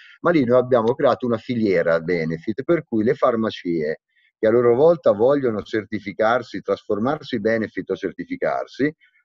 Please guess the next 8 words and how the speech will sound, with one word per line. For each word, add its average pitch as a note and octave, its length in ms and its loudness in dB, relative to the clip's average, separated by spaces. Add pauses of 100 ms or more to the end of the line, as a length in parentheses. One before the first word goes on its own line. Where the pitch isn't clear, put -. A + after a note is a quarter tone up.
possono, A#2+ 600 0
ricevono C3 540 0
da G2+ 160 0
noi F#2+ 560 -2 (220)
dei A#2+ 180 0
supporti, G#2 840 -2
dei G#2+ 240 -4
kit B2 680 -4